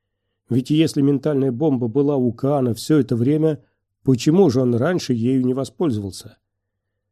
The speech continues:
Единственно логичным ответом было то, что он боялся последствий. И хотя Каан в своём безумии мог позабыть о страхе,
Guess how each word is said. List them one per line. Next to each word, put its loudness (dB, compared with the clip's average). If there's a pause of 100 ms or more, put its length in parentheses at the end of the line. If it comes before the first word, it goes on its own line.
(140)
Единственно 0
логичным -2
ответом -2
было 0
то, -2
что -6
он -2
боялся -4
последствий. -10 (680)
И 2
хотя 0
Каан -2
в -16
своём 0
безумии 2
мог 0
позабыть 0
о 0
страхе, -8